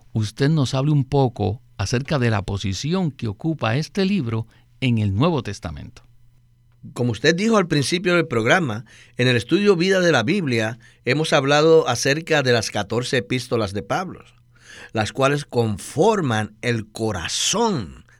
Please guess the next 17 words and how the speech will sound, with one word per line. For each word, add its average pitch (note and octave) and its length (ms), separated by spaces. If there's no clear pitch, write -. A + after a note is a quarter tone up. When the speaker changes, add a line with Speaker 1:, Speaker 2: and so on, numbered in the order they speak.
Speaker 2:
de A#2+ 180
la A2+ 140
revelación G#2 580
divina. F2+ 420
Y A2+ 140
luego, C#3 680
al G#2+ 140
final A2+ 320
de C#3+ 80
esas D#3+ 240
catorce C#3+ 480
epístolas, B2 720
aparece G#2+ 500
el A2+ 100
libro A#2 260
de A#2 100
Jacobo, A#2 520